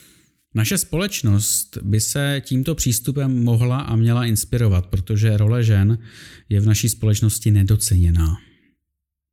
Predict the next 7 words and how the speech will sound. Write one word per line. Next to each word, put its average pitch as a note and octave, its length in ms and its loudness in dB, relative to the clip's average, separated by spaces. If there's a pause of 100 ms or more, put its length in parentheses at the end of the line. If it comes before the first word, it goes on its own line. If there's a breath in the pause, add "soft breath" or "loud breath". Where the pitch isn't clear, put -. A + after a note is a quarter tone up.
(560)
Jak A2 120 0
by C3 100 0
naše C3 240 -2
společnost C3 500 -4
vypadala A2 540 0
bez F2+ 240 0
vědkyň, F#2+ 680 0